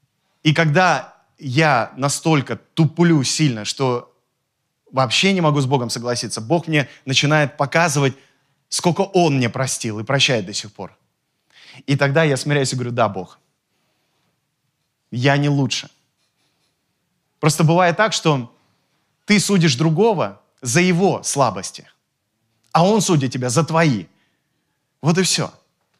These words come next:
Это очень глупо думать, что твои слабости, они лучше, чем слабости другого человека.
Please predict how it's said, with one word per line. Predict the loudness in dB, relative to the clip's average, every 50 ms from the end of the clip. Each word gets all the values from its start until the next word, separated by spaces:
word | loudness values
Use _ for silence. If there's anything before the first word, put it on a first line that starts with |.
| _ _ _ _ _ _ _ _ _ _ _ _ _ _ _ _ _ _ _ _ _ _ _ _ _ _ _ _ _ _ _ _ _ _ _ _ _
Это | -6 -4 -2
очень | -2 0 0 0
глупо | 2 2 2 2 0 -2 -6
думать, | -6 -4 -2 0 0 0 -2
что | -4 -4 -4 -6
твои | -4 -2 -2 0 0
слабости, | 0 0 0 0 0 0 0 -4 -6 -8 -10 -8 -6
они | -4 -2 -2
лучше, | 0 2 2 0 0 -2
чем | -4 -4 -6
слабости | -2 0 0 0 0 0 -4 -6 -8
другого | -8 -6 -6 -4 -4 -6 -6
человека. | -6 -6 -6 -6 -6 -6 -8 -12 -14 -20